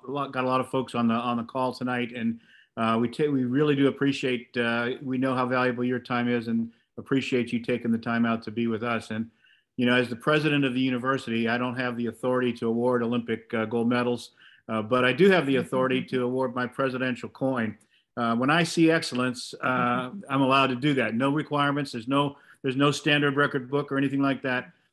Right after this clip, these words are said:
Speaker 1: Uh, but when I see excellence, I'm allowed to, uh, award my coin. And I wanna award this coin to you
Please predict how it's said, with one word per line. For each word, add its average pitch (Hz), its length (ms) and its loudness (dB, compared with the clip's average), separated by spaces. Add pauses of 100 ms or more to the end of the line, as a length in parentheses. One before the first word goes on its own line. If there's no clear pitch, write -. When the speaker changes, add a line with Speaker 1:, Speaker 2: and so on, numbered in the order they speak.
(120)
Speaker 1:
Uh, 123 140 0
but 127 200 2
when 139 140 4
I 156 120 4
see 156 220 4
excellence, 139 460 -2
I'm 127 120 -2
allowed 131 320 0
to, 135 260 -2
uh, 127 180 -2
award 135 300 0
my 127 160 0
coin. 117 460 -4 (320)
And 120 100 0
I 131 60 4
wanna 139 240 4
award 135 300 0
this 135 240 -6
coin 131 420 -2
to 123 140 -4
you 139 380 4